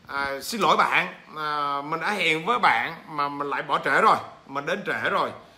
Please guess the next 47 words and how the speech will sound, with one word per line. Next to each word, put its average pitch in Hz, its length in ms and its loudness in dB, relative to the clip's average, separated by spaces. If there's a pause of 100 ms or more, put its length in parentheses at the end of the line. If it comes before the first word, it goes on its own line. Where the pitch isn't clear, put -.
(200)
À, 151 100 -6
bởi 147 180 -2
vì 156 320 -2
mình 143 240 -6
mới 190 200 4
đưa 214 360 2
con 185 360 -2
đi 180 120 -4
học, 139 340 -2 (240)
à, 131 140 -4
và 131 140 -2
đường 143 240 -2
kẹt 151 180 -10
xe, 190 500 -4 (200)
nên 175 200 -12
bây 180 100 -4
giờ 151 120 0
mình 131 180 -8
mới 160 160 -4
tranh 208 280 0
thủ 156 400 2
mình 147 140 -8
tới 156 140 -4
đây 156 380 -4
mình 120 200 -12
cũng 156 100 -10
gặp." 135 160 -4 (500)
À, 147 300 0 (400)
vậy 175 340 -6
thì 196 380 0 (360)
qua 202 280 4
cái 226 120 -2
thông 214 220 -2
tin 190 200 -6
khách 202 120 -8
hàng 165 220 -2
trao 170 160 -2
cho 170 140 -4
mình 147 180 -4
đó, 135 280 -4 (120)
mình 160 260 -6
cảm 175 140 -8
nhận 165 140 -8
ra 175 160 -2
việc 131 320 -4
gì 131 100 -6
ạ? 110 100 -12